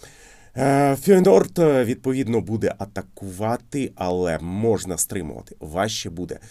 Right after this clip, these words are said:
атакувати сам Фейнорд. Все ж таки опорна зона, центр захисту у Рена — це болюча тема.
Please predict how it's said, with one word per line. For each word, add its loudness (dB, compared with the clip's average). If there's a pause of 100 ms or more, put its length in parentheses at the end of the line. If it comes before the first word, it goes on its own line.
(140)
атакувати -4
сам 0
Фейнорд. -8 (400)
Все 6
ж 0
таки 2
опорна 2
зона, 0
центр -6
захисту -4
у -14
Рена — 0
це 0
болюча -4
тема. -4